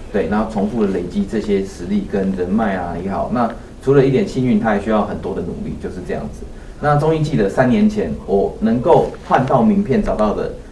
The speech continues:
千万经纪人，我大概两只手数得出来。三年前，三年以前，那个，那个，呃，千万经纪人其实是比较少见的，但是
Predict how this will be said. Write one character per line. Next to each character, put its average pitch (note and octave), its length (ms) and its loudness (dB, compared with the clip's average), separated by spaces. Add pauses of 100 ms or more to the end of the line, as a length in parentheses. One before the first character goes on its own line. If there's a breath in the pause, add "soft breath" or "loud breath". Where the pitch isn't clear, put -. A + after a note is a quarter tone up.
(140 loud breath)
千 C3+ 220 2
万 A#2+ 200 4
经 G#2+ 200 4
纪 A2+ 140 2
人， - 180 -2 (220)
我 - 100 -4
大 B2+ 120 -4
概 - 280 2
两 - 200 -2
只 G#2 120 -6
手 - 180 -6 (100)
数 D#2 100 -6
得 D2+ 100 -6
出 D#2+ 160 -6
来。 - 160 -8 (760 loud breath)
三 A#2+ 180 2
年 G2 180 2
前， - 160 -6 (180)
三 C3 140 0
年 G#3 100 4
以 G3+ 120 0
前， - 240 -8
那 A#2+ 100 2
个， G#2+ 180 2
那 C3+ 60 0
个， B2 240 2 (540 loud breath)
呃， A2 240 4
千 E3 120 0
万 D3+ 140 4
经 C#3 80 2
纪 C#3 60 4
人 G#2+ 120 4
其 G#2 140 -4
实 G#2 100 0
是 A#2 100 0
比 - 120 -8
较 G#2+ 100 0
少 - 240 -6
见 - 200 -6
的， - 120 -14
但 D3 160 2
是 C3 220 4